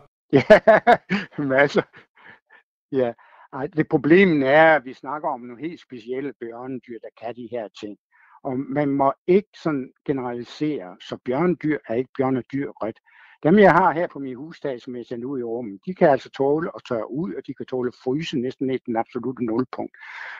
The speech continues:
Og hvis du tager et tidevandsbjørnedyr, som vi har oppe ved Julebæk her i,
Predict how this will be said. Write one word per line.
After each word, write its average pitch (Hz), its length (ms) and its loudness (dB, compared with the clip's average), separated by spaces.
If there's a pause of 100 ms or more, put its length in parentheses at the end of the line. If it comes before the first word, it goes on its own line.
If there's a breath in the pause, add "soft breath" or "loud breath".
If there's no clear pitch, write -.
(160 loud breath)
Og 147 120 2
hvis 143 140 6
du 143 100 4
tager 156 340 6
et 123 160 -6 (100)
tidevandsbjørnedyr, 135 1000 2
som 120 220 -8
vi 127 60 -4
har 139 180 4
oppe 123 200 0
ved 127 80 -10
Julebæk 135 560 -4
her 131 120 -6
i, 117 140 -12